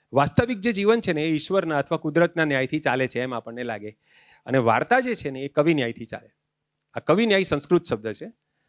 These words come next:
બિલિવેબિલિટી, પેલેટેબિલિટી, મોરાલિટી, રિયાલિટી, આ બધા શબ્દોને ભેગા પણ કરો તો આ કવિ ન્યાય શબ્દની નજીક ના પહોંચાય.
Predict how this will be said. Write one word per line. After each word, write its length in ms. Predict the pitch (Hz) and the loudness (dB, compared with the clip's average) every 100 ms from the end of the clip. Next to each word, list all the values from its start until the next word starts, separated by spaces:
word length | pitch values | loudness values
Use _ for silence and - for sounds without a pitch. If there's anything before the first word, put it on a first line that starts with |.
| _ _ 127 | _ _ 2
બિલિવેબિલિટી, 760 | 139 165 160 156 156 151 147 | 4 4 4 2 -2 -4 -4
પેલેટેબિલિટી, 760 | 143 123 131 139 135 131 135 127 | -2 -2 -2 -4 -6 -6 -10 -6
મોરાલિટી, 560 | 123 127 131 123 127 | -2 0 0 -4 -6
રિયાલિટી, 440 | 120 123 127 123 139 | -4 -4 -4 -4 -2
આ 40 | |
બધા 260 | 156 170 214 | 0 0 2
શબ્દોને 340 | 202 180 190 | 2 0 0
ભેગા 240 | 156 151 | 0 0
પણ 160 | 175 185 | -2 -4
કરો 340 | 185 196 123 _ _ - | -4 -2 -4 _ _ 0
તો 60 | |
આ 60 | 147 | 0
કવિ 260 | 151 160 | 2 2
ન્યાય 440 | 185 165 156 - - | 2 0 -2 -10 -10
શબ્દની 400 | - 131 147 151 | -6 -4 -2 -2
નજીક 320 | 131 117 131 | -2 -6 -8
ના 120 | 117 | -12
પહોંચાય. 360 | 104 107 - | -14 -20 -20